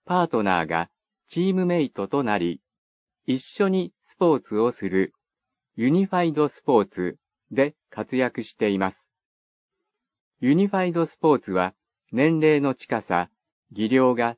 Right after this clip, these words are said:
同等であることなどの基準を満たしてペアを組み、プレー中もお互いが平等であることが基本となっています。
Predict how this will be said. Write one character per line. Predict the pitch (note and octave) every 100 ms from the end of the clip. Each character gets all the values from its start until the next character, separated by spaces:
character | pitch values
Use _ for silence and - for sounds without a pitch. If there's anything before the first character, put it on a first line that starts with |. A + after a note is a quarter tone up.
| -
同 | G#2+ D#3 E3+
等 | D#3+ D3+
で | C#3+ C#3 -
あ | -
る | C3+ B2
こ | G2
と | F#2+
な | F#2
ど | E2+ E2
の | E2 - _ _
基 | - C3
準 | D#3 F3+ E3
を | E3
満 | C#3+ C#3+
た | C3+
し | -
て | F#2+ F#2+ _ _
ペ | C#3+ B2+
ア | G2
を | A2+ C3
組 | - G2+
み、 | F#2 - _ _ _ _ _ _ _ -
プ | D3
レ | D3+
ー | C#3+
中 | C#3+ C#3
も | B2 B2 _ _ _
お | - A#2+
互 | D3+ C#3+ C#3
い | B2
が | B2+
平 | A2 A2+ E3 F#3
等 | F3 E3
で | D#3+ -
あ | C3+
る | C3
こ | G2+
と | F#2
が | E2+ A#2 - _
基 | - A2
本 | E3 E3
と | D#3+
な | D3
っ | C3+
て | -
い | F#2
ま | F2 F2
す。 | _